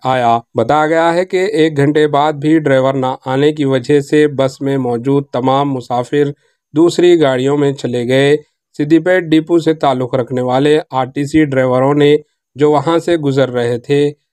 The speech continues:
बस सड़क के किनारे पड़ी देखी और अपने कंट्रोलर को फ़ोन किया। इन्होंने बस के मालिक स्वामी को इतला दी और वहां जाकर बस को कब्जे में ले लिया।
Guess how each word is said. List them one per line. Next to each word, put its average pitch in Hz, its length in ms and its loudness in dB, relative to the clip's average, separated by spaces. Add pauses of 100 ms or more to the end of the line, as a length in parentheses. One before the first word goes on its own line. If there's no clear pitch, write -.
(160)
बस 151 280 -2
सड़क 170 320 0
के 175 140 -8
किनारे 160 460 0
पड़ी 147 340 -4
देखी 131 460 0 (100)
और 131 300 0
अपने 143 440 0 (380)
कंट्रोलर 170 880 2
को 165 180 0
फ़ोन 147 360 0
किया। 143 420 0 (320)
इन्होंने 175 500 2
बस 165 300 -2
के 180 260 -4
मालिक 156 480 0
स्वामी 160 440 0
को 165 340 2
इतला 139 360 0
दी 143 240 -2
और 139 320 -2
वहां 131 380 -2
जाकर 147 420 0
बस 139 260 -2
को 139 240 -6
कब्जे 135 440 -2
में 135 220 0
ले 123 200 -4
लिया। 120 440 0